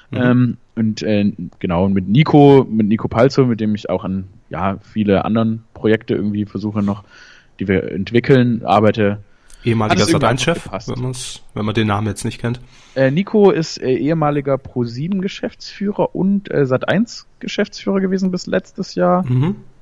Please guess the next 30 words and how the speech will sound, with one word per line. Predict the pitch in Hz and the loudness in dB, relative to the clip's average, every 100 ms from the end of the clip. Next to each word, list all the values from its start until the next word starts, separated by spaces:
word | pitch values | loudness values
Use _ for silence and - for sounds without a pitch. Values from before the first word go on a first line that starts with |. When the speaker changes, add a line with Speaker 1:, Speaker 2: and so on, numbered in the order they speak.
| - - - | -20 -20 -6
Speaker 2:
Ähm, | 135 139 135 135 131 139 - | 2 4 4 2 0 -6 -2
genau. | 156 107 85 - | 2 4 2 -2
Und | - 120 | -4 -2
ist | 120 127 | 0 -2
jetzt | 110 - | -4 -6
eben, | - 113 127 - - | -10 -10 -10 -16 -14
ist | 147 | -10
jetzt | 135 | -2
eben | 139 139 | 2 4
der | 123 117 113 - | 6 6 6 0
quasi | - 117 110 | -6 -6 -6
C | - 156 151 | -8 -4 2
E | 120 | 4
O | 110 143 | 4 4
von | - 117 113 - | 4 2 2 -2
C | - | -2
C | 120 - | -2 -2
fünfzehn, | 190 226 - 190 | -2 -2 2 4
dieser | 147 123 - - - - | 4 2 -4 -16 -18 -10
Firma | - 165 170 | 0 4 4
von | - 151 | 2 0
den | 143 143 | 2 4
Jungs. | 151 156 - - - - - - - - - - - 135 | 4 2 -8 -20 -20 -20 -20 -20 -20 -20 -16 -10 -4 4
Speaker 1:
Ich, | 139 - | 8 8
ich | - | 8
kann | - 202 | 8 6
mir | |
jetzt | 165 - | 8 6
auch | 143 | 8
so | 143 151 | 6 4